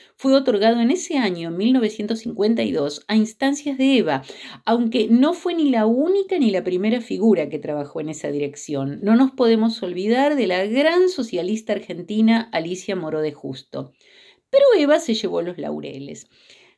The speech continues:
La oposición temblaba de solo pensar en una segunda presidencia de Perón y encima con ella en el gobierno.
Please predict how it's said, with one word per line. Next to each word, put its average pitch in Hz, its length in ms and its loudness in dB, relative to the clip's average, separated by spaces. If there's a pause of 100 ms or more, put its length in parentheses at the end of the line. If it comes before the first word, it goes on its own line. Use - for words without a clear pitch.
(300)
La 165 120 2
oposición 190 680 -4
temblaba 151 840 0
de 147 140 -2
solo 165 280 -2
pensar 165 640 -2
en 170 140 -6
una 190 160 2
segunda 277 600 4
presidencia 214 480 0
de - 80 -2
Perón 233 320 0
y 233 140 2
encima 294 640 0
con 190 180 0
ella 151 640 0
en 170 140 -12
el 156 100 -10
gobierno. 170 760 -4